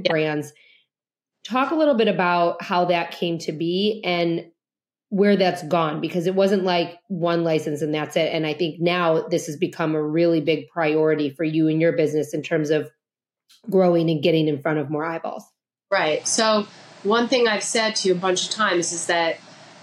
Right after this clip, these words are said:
Speaker 1: um, some of the, I, I don't wanna say smaller 'cause it's not even, like, the right, but they are smaller. But some of our smaller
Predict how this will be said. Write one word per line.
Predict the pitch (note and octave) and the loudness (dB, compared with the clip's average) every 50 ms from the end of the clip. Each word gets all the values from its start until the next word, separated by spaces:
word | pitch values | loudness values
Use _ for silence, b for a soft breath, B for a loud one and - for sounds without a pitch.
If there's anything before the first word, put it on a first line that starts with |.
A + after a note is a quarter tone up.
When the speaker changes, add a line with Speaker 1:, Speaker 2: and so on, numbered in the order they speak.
| - - - - - | -20 -20 -20 -10 -4
Speaker 1:
um, | - G3 F#3 F3+ E3+ E3 | -2 0 2 2 0 0
some | - - A#3 A3+ A3 | 0 0 2 2 2
of | A3 G#3 G#3 | 2 2 2
the, | G#3 G3 | 0 2
I, | G3 F3 - - G#3+ G#3+ - B3 | 2 0 0 0 0 0 0 0
I | C4+ | 0
don't | D4+ E4 | 0 -2
wanna | F#4+ G#4 A4 | -2 -2 -4
say | - - A3+ | -4 -4 -4
smaller | G3 - - - G#3+ G#3+ G#3 G3 F3+ E3+ | -4 -6 -4 -2 0 0 2 2 0 0
'cause | E3+ - - | -2 -4 -6
it's | F3 E3 F3+ - - | -4 -4 -4 -4 -4
not | A#3 A#3 A#3 | -2 -2 -2
even, | A3 G3 F#3+ F#3 F3+ F3 D#3 | -2 0 0 2 2 0 0
like, | E3 F3+ F3+ - - | -2 -2 -4 -4 -4
the | F3+ | -4
right, | E3 E3 E3 - - B B B B B B B - - | -2 -2 -2 -2 -4 B B B B B B B -10 -6
but | - G#3 | -4 0
they | A3+ A#3 | 0 2
are | A#3+ A#3 A3+ | 2 2 0
smaller. | A3+ - G3 E3 D#3+ E3 | 0 0 2 2 2 2
But | E3+ F#3 - | 0 0 -2
some | - B3 C4 | 0 0 0
of | C#4 C4+ | 2 2
our | B3+ A#3 A3 G3 - - | 2 2 2 0 0 -2
smaller | - - A3+ A3 A3 G#3+ G#3+ G3+ G3+ G3 F#3 F3+ E3 - | -4 -2 0 2 2 2 2 2 2 2 2 2 0 -2